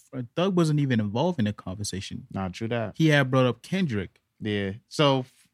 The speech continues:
Speaker 2: the situation was, like, French is on live. French is like, "Yo, like, in terms of hits, like,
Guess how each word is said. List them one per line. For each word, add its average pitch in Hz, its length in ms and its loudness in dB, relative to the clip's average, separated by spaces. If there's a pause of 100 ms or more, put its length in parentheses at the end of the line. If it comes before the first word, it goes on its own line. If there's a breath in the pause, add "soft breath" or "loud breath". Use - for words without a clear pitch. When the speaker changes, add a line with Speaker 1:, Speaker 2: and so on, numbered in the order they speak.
Speaker 2:
the 123 160 -2
situation 160 560 -2
was, 123 180 -2
like, 117 400 0
French 170 240 2
is 151 120 -2
on 160 160 2
live. 107 300 0 (100)
French 131 180 -4
is 127 140 -4
like, 113 200 -2
"Yo, 123 220 2
like, 104 300 -4 (100)
in 110 80 -8
terms 165 300 2
of 110 140 0
hits, - 520 -2
like, 92 240 -8